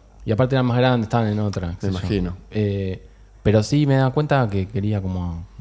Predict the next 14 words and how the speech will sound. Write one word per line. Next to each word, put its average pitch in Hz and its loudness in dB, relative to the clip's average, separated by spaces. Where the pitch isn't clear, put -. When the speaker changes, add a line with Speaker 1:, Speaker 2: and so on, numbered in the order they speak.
Speaker 1:
no 95 -8
entendía 98 -2
bien 104 -2
qué. 127 -4
Y 135 0
en 104 0
ese 110 0
momento 135 2
quería 110 2
hacerme 113 -2
un 110 0
transmisor, 101 0
porque 95 -6
quería 98 0